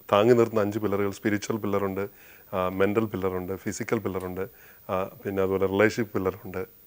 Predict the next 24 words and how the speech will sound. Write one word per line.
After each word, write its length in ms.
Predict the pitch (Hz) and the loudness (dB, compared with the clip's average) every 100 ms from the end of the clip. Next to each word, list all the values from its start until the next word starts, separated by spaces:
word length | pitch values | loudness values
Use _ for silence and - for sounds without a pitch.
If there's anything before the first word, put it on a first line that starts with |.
| 104 | 0
വെൽത്തിൻ്റെ 400 | 107 104 117 110 | 0 2 0 0
പില്ലറുണ്ട്. 400 | 95 90 87 85 113 - _ - - | 0 -4 -6 -10 -14 -18 _ -20 -10
അപ്പോൾ 140 | - 139 151 | -2 0 2
ഈ, 40 | 175 180 147 | 2 0 -2
ഈ 20 | 175 180 - | -2 -2 0
പില്ലറുകൾ 420 | 131 143 151 156 139 | 6 8 10 10 8
ഏതെങ്കിലും 420 | 135 143 147 143 135 | 8 8 6 4 4
ഒന്ന് 100 | 120 110 | 4 2
വീക്കായി 340 | 107 110 117 107 | 0 4 4 6
കഴിഞ്ഞില്ലെങ്കിൽ, 440 | 101 98 95 95 98 | 2 0 -2 -4 -4
മിക്കവാറും 280 | 101 135 151 156 | 2 6 8 8
പേരുടെ 200 | 156 160 | 8 6
ഒരു 60 | 156 | 4
മൂന്നോ 200 | 143 147 151 | 4 6 6
നാലോ 180 | 139 139 139 | 8 6 4
പില്ലറുകൾ 340 | 131 131 127 - - - _ | 4 4 4 0 -18 -20 _
വീക്കായിരിക്കും, 540 | 110 117 123 113 107 117 - - 113 | 4 8 10 10 8 0 -4 2 10
വെൽത്ത് 260 | 127 123 139 | 10 10 6
പില്ലർ 180 | 131 127 123 | 8 8 6
സ്ട്രോങ് 280 | - 110 110 | 4 6 6
ആയിരിക്കും. 260 | 95 92 - - 113 | 4 0 -6 -2 4
വെൽത്ത് 220 | 120 151 | 6 8
ഉള്ളതുകൊണ്ട് 320 | 147 147 143 131 | 10 10 8 6
മാത്രം, 220 | 123 127 | 6 4